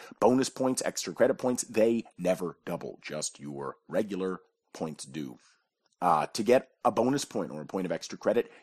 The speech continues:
you do have to get the original question correct. So if I tack on a bonus question to question number one, and you get question one wrong, but you get the bonus right, that's not worth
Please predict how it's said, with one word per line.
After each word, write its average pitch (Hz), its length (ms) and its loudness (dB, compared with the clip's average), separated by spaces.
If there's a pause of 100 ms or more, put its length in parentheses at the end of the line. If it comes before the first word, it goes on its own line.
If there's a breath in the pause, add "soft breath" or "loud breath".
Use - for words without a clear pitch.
you 131 120 6
do 185 160 2
have 156 120 -2
to 131 60 0
get 131 160 2
the 107 100 4
original 101 640 0
question 80 460 -2
correct. - 420 -2 (160 loud breath)
So 85 340 0
if 95 140 2
I 120 140 10
tack - 320 2
on 104 160 2
a 95 40 -2
bonus 98 360 -2
question 104 340 0
to 92 80 -4
question 90 300 -4
number 82 180 -6
one, 92 320 -4 (520)
and 98 120 -2
you 101 80 0
get 95 160 2
question 101 440 0
one 95 260 -2
wrong, 90 460 -4
but 90 120 -8
you 85 80 -12
get 90 160 -4
the 85 80 -12
bonus 92 420 -6
right, 120 220 0
that's 143 240 -2
not 85 200 -4
worth 90 180 -6